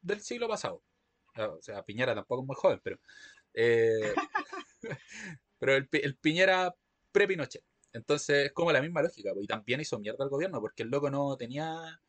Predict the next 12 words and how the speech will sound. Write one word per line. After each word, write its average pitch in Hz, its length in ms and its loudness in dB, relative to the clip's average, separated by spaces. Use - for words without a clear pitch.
él 185 220 6
puso 208 360 4
a, 160 200 6
a 135 180 -2
gerentes 170 680 0
y 160 120 0
otros 175 240 0
empresarios 190 520 2
en 190 80 -2
el 185 60 -6
gobierno, 202 320 -6
po. - 80 -20